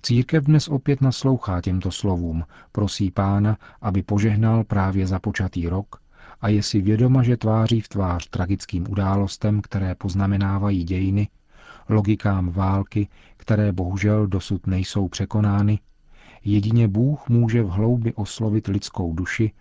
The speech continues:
a zajistit naději a pokoj lidstva. Je už zavedenou tradicí, že církev roztroušená po celém světě v první den roku prosí společnou modlitbou za mír. Je dobré začít novou etapu putování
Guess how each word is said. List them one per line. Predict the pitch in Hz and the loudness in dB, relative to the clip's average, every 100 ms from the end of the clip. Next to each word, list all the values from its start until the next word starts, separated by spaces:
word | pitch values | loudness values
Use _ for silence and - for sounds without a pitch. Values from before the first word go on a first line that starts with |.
| _ _ - - | _ _ -20 -4
a | 107 | 0
zajistit | 101 98 98 - 90 | 2 2 0 -4 -6
naději | 95 95 98 107 110 - _ | -2 0 2 2 0 -2 _
a | - 87 | -10 -8
pokoj | - 92 - 107 | -8 -6 -2 0
lidstva. | 101 92 - - 73 - _ _ _ _ _ _ _ - - - | 0 -2 -8 -8 -10 -12 _ _ _ _ _ _ _ -20 -20 -6
Je | 110 113 | 0 0
už | - 123 104 | 2 0 2
zavedenou | 104 104 110 113 120 117 | 0 2 2 4 4 2
tradicí, | - 110 113 - 87 | 0 2 0 -2 -4
že | 85 87 | -4 -4
církev | - 101 101 104 - | -2 -2 -2 -4 -2
roztroušená | 95 - 104 101 - 104 104 | -6 -4 -2 -2 0 0 0
po | 101 98 | -2 -4
celém | - 101 98 | -2 0 0
světě | 87 98 98 - 110 - _ - - - | -2 -2 -2 0 -2 -4 _ -20 -20 -20
v | - | -6
první | 107 101 110 110 | -2 2 4 4
den | 101 92 | 2 2
roku | 95 98 117 113 _ _ | 0 -2 -4 -4 _ _
prosí | - 107 - 127 123 | -4 -4 -2 -2 -2
společnou | 123 - 113 113 - 107 92 | -4 -4 -2 -2 -2 -2 0
modlitbou | 95 98 107 98 104 104 | -2 0 -2 0 0 2
za | 101 | 2
mír. | 98 87 82 82 _ _ _ _ - - - - - | 0 0 -4 -8 _ _ _ _ -20 -20 -20 -12 0
Je | 107 | 2
dobré | 98 92 104 107 | 2 2 4 4
začít | 101 92 - 98 101 | 2 -2 -2 -4 -2
novou | 92 95 95 - | -2 -2 -2 -4
etapu | 98 104 - 95 | -4 -4 -4 -6
putování | 104 - 104 104 104 104 107 | -4 -2 0 2 2 2 2